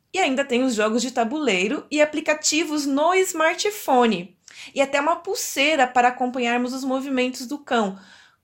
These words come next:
Quando ele senta, deita, fica. Ele brinca que é desnecessário dizer que ele comprou todas essas coisas. E é um artigo, assim, bem humorado.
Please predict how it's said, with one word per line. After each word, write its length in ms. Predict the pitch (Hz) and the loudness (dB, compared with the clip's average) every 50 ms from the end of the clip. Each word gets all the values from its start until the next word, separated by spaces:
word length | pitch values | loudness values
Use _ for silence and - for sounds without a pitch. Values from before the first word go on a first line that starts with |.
| _ - | _ -8
Quando 160 | - 190 185 | -8 -6 -6
ele 160 | 180 202 269 | -4 -6 -6
senta, 500 | - - - 254 240 233 226 220 220 190 | -4 -2 0 2 2 2 0 0 -2 -4
deita, 460 | 190 190 233 233 226 220 220 - 202 | 0 4 6 6 6 4 2 -2 -6
fica. 640 | 196 - - - 277 247 247 233 233 - 220 226 226 - _ _ _ _ _ - | -10 -10 -6 -2 -2 0 -2 -2 -2 -2 -2 -2 -4 -10 _ _ _ _ _ 0
Ele 220 | 208 220 220 233 | 2 2 2 2
brinca 400 | 214 220 262 240 214 208 - 190 | 0 0 2 2 2 0 -2 -4
que 80 | 190 226 | -2 -2
é 60 | 214 | -2
desnecessário 760 | 190 220 247 240 254 240 240 247 254 240 - 240 208 202 208 | -2 -2 0 0 2 0 0 0 -4 -2 0 2 2 2 2
dizer 520 | 214 190 226 254 254 226 220 220 233 247 - | 0 -2 -2 -2 0 2 4 4 4 2 0
que 100 | - 285 | -2 -4
ele 120 | 254 262 | -4 -2
comprou 540 | - 269 254 240 247 247 247 247 262 - - _ _ _ _ - | -2 -2 -2 0 2 4 4 4 2 0 -12 _ _ _ _ -2
todas 440 | 302 277 294 311 320 269 320 277 | 2 2 4 2 2 0 -2 -2
essas 340 | 311 302 302 311 320 311 - | -4 -4 -4 -6 -8 -8 -10
coisas. 840 | - - - 254 220 202 190 196 196 190 175 165 175 175 - - - _ _ _ - | -8 0 2 4 4 4 4 2 0 -2 -4 -6 -6 -8 -10 -12 -14 _ _ _ -8
E 140 | 202 208 202 | -4 -4 -2
é 80 | 208 | -2
um 80 | 220 226 | -2 -2
artigo, 320 | 220 226 226 - 233 214 | -2 -4 -6 -6 -4 -4
assim, 280 | 240 240 240 226 202 208 | -4 -4 -4 -6 -6 -6
bem 400 | 196 190 180 185 208 214 233 247 | -8 -6 -4 -2 -2 0 0 -2
humorado. 640 | 262 262 277 285 240 190 156 151 151 156 151 151 | -2 -2 0 0 0 -2 -2 -4 -6 -8 -10 -16